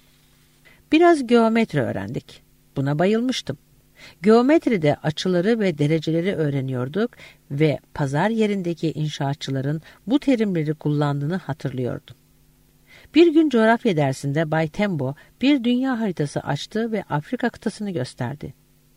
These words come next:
"Malawi'yi gösterebilecek olanınız var mı?" diye sordu. "Evet, işte burada." Parmaklarımızı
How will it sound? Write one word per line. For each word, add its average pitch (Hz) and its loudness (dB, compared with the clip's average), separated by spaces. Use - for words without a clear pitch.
"Malawi'yi 240 2
gösterebilecek 180 -2
olanınız 156 -2
var 160 0
mı?" 262 -4
diye 143 0
sordu. - -12
"Evet, 262 2
işte 220 -6
burada." 247 0
Parmaklarımızı 170 -2